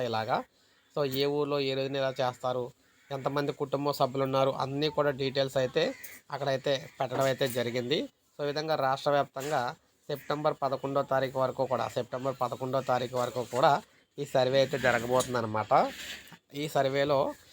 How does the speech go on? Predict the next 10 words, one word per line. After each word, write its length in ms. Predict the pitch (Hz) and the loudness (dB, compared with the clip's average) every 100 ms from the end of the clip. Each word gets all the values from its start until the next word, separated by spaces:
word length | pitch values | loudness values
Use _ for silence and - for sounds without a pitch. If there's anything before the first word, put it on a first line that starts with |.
| - _ 131 | -20 _ 2
ఆ 20 | 135 135 117 | 2 2 -2
గ్రామంలో 480 | 139 131 135 135 135 131 127 | -2 0 0 0 -2 -2 -4
ఎంతమంది 400 | 120 131 135 135 131 | -4 -2 0 0 0
రైతులు 240 | 127 131 | 0 0
ఉన్నారు 180 | 131 131 | 0 0
అనేది 160 | 127 131 | 0 -2
కూడా 120 | 131 135 | -2 -2
మీరైతే 280 | 131 123 135 131 | -2 -2 -4 -4
తెలుసుకోవచ్చు 460 | 117 110 131 123 - 120 | -6 -4 -4 -4 -4 -6
ఈజీగాన. 340 | 113 120 117 | -4 -4 -2